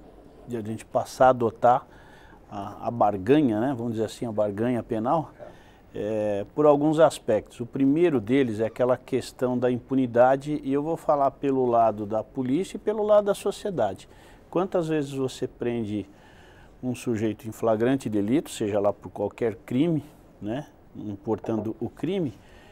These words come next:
e, e nos meios policiais, o doutor Luciano pode até confirmar, a gente tem aquela triste notícia. O bandido saiu primeiro que o poli-, que o policial da delegacia. Ele vai embora,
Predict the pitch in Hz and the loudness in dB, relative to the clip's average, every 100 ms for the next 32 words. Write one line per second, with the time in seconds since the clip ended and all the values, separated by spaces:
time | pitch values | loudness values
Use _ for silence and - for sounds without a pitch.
0 | - - 110 120 127 127 131 131 127 127 | -20 -12 -4 0 2 2 2 2 2 2
1 | 123 - - - - 135 147 131 143 147 | 0 -2 -12 -20 -6 -2 0 2 2 0
2 | 147 135 123 139 151 165 127 113 120 113 | 0 -4 -2 2 2 2 -2 -4 -2 -2
3 | 123 120 113 - 117 110 117 117 107 113 | -2 -2 -2 -2 -4 -2 0 0 0 -4
4 | 117 107 123 120 123 131 123 127 - - | -4 -6 -4 0 2 2 0 -6 -8 -6
5 | 127 123 131 127 - 165 185 - 160 143 | -6 -2 -2 -2 -4 -4 -4 -2 -2 -2
6 | - 117 98 - - - - - - - | -2 -4 -4 -12 -20 -20 -20 -20 -20 -18
7 | - 226 240 214 208 196 - 208 208 - | -8 0 0 0 -4 -6 0 0 0 -2
8 | 180 180 202 196 196 - 202 190 - - | -2 2 2 0 -4 -6 -8 -8 -12 -12
9 | - 170 170 160 - 135 127 123 127 127 | -6 -2 -2 -4 2 2 4 2 2 2
10 | 127 - - 87 - - - - - - | 2 0 -8 -10 -12 -20 -20 -20 -20 -20
11 | - - - - 277 285 220 247 269 233 | -20 -20 -20 -10 -6 -2 4 4 4 -2